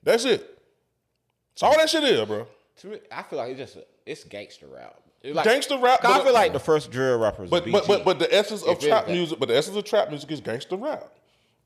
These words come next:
Speaker 1: If you, if you really wanna be real, Project Pat was gangster rap, but he's a,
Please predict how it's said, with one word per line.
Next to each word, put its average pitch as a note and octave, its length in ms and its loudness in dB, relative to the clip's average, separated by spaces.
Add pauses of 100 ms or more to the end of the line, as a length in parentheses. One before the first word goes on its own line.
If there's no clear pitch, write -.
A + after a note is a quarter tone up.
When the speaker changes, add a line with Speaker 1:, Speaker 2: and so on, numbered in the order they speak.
(460)
Speaker 1:
If C#3+ 80 -6
you, A#3 80 0
if F#3 160 2
you A3 100 -2
really A#3 160 4
wanna G#3+ 200 2
be G3+ 100 -4
real, A#3 240 0
Project F#3 400 2
Pat A3 220 0
was D#3+ 120 -6
gangster D3 320 -4
rap, C3 260 0
but B2 100 -4
he's D#3 160 -4
a, C3+ 80 0